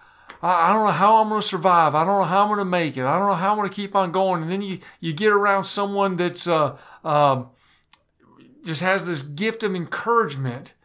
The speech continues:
And this person just challenges that person to never give up, to put their faith and their hope in the Lord Jesus Christ,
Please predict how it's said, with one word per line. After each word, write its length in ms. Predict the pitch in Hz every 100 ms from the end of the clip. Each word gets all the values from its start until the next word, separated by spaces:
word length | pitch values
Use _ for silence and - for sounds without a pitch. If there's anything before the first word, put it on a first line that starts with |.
| _ _ _ -
And 120 | 180
this 140 | 208
person 480 | - - 240 - 208
just 340 | 170 - -
challenges 640 | - 220 220 233 202 160 147
that 260 | 147 135
person 400 | - 185 - 165
to 60 | 147
never 380 | 170 226 220 208
give 260 | 202 202
up, 220 | 190 170
to 80 | 139
put 320 | - - 262
their 160 | 208 185
faith 520 | - - 233 220 196
and 140 | 170 170
their 120 | 165
hope 280 | 214 233 180
in 60 |
the 80 | 170
Lord 320 | 160 185 180
Jesus 360 | 147 185 185 175
Christ, 460 | - 196 165 131